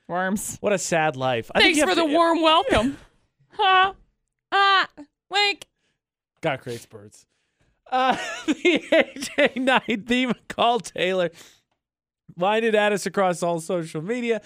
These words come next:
Speaker 2: Same with Utah's V F X. Make sure to vote at best of northern utah dot com.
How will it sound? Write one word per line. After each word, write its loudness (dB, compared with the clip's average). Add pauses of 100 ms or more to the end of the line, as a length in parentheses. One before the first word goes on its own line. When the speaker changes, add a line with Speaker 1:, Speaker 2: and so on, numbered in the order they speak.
(260)
Speaker 2:
Same -2
with -2
Utah's -4
V -6
F -6
X. -2 (320)
Make 2
sure 2
to 0
vote 4
at -2
best 0
of 0
northern 2
utah 2
dot -2
com. -2